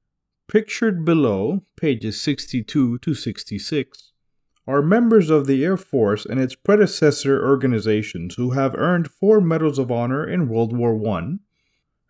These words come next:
thirty-eight in World War Two, four in the Korean conflict, and fourteen in the Vietnam War.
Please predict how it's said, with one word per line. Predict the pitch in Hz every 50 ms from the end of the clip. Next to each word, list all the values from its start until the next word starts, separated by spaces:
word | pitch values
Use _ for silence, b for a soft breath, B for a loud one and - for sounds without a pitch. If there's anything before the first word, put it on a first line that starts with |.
| _ _
thirty-eight | - 175 214 247 220 214 180 135 117 104 101 104 -
in | 139 135 127
World | 113 110 117 117 113 104
War | 107 104 104 95 92
Two, | - - - 208 160 110 113 135 170 - _ _
four | - - - - 202 220 220 220 -
in | - 156 151 143
the | 143
Korean | - - - 139 143 156 147 135 120 117
conflict, | - - - 208 220 202 - - - 95 90 - _ -
and | 180 233 214 202
fourteen | - - 170 160 143 147 - 139 135 135 143 160
in | 175 196 214
the | 226 202
Vietnam | 165 131 110 104 85 95 95 95 92 98 110
War. | 139 151 143 117 87 76 76